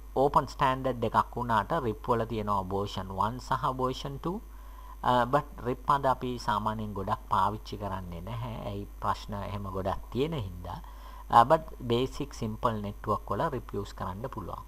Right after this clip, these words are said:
හරි? but කොහොම හරි මෙන්න මේ රවුටින් ප්‍රොටෝකෝල්ස් අපි මේ රවුටර්ස් වල, ඒ කියන්නේ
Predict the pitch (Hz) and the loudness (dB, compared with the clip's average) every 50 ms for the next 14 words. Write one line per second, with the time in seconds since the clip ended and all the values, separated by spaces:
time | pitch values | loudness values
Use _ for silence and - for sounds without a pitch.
0 | - - - - - 104 104 156 214 - - - - - - - - - - 185 | -14 -14 -6 2 4 4 4 4 2 -4 -6 -12 -16 -14 -14 -14 -4 0 0 0
1 | 170 - - 156 170 190 196 185 160 165 180 208 180 139 139 147 156 170 151 143 | 2 4 6 8 8 8 8 6 4 2 2 0 0 -2 -2 -2 -2 -2 -2 0
2 | 147 147 135 120 110 110 123 - 143 131 123 - 120 101 113 - - 127 113 110 | 0 2 4 4 4 4 4 0 -4 -4 0 2 2 4 4 4 4 2 2 4
3 | - 123 104 - - 120 123 135 - - 110 107 104 101 98 98 98 98 - - | 4 4 4 4 2 0 0 -2 -6 -6 -4 -4 -2 -2 -2 -2 -2 -2 -2 -2
4 | 107 - - - 98 90 92 95 107 104 101 104 101 98 92 | -4 -2 -2 -4 -2 -2 -2 -2 0 0 0 0 -2 -4 -4